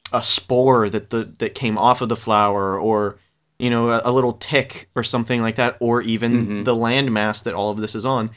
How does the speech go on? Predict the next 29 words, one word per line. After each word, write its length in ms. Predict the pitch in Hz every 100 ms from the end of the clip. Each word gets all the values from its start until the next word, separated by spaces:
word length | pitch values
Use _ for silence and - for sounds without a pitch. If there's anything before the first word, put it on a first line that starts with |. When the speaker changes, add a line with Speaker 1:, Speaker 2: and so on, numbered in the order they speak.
| _ _ -
Speaker 1:
And 120 | 156
then 120 | 160
when 120 | 156
you 80 | 143
select 380 | 131 131 139 139
the 60 | 135 117
landmass, 640 | 113 107 101 101 107 113
you 100 | 123
can, 220 | 131 127
like, 200 | 123 113 - _ _ _ _
navigate 640 | 113 135 208 135 107 104
with 220 | 104 98 -
it. 220 | 82 87 _ _ _ 113
And 140 | 127
that'll, 200 | 143 180
like, 260 | 160 143 - _ _ _ _ _ _ _ _ _ _
that'll 280 | 131 160 220
change 440 | - 165 156 147 135
the 120 | 135
shape 340 | - 165 190
of 80 | 113
the 100 | 110
landmass, 580 | 107 110 107 104 104 -
too. 320 | - 214 120
So 140 | -
it's 120 | 113 -
kind 160 | 180
of 100 | 175
interesting. 580 | 147 185 127 - 113 107